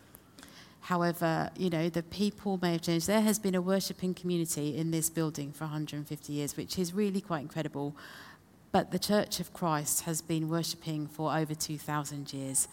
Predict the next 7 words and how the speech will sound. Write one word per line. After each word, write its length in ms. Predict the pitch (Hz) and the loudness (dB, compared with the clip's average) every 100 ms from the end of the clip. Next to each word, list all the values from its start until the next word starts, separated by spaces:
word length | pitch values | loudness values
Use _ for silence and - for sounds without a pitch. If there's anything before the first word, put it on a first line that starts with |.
| - - - - | -10 -16 -12 0
And 140 | 180 | 4
I 100 | 175 | 4
think 480 | 175 190 175 - - - - - - - - | 4 4 2 0 -8 -16 -20 -20 -20 -20 0
buildings 420 | 196 202 196 202 - | 4 6 6 2 2
come 240 | 202 190 | 2 2
and 120 | 185 | 2
go, 440 | 175 170 175 175 | 4 4 4 0